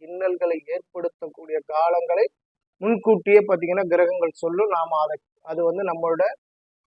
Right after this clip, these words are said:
சந்தோஷமான சூழ்நிலைகளுக்காக நம்ம அடுத்தவங்களை போல வாழணுன்ற ஒரு ஆசைக்காக பாத்தீங்கன்னா கடனை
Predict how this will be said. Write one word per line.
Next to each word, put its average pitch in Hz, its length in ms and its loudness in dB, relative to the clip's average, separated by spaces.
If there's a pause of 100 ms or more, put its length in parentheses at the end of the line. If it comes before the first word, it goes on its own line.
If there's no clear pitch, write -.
(280)
சந்தோஷமான 180 680 2 (140)
சூழ்நிலைகளுக்காக 175 880 4 (180)
நம்ம 165 160 -4 (100)
அடுத்தவங்களை 185 680 0
போல 160 160 -2 (160)
வாழணுன்ற 180 680 4
ஒரு 135 180 -8 (220)
ஆசைக்காக 180 760 -2
பாத்தீங்கன்னா 160 380 -4 (240)
கடனை 165 340 2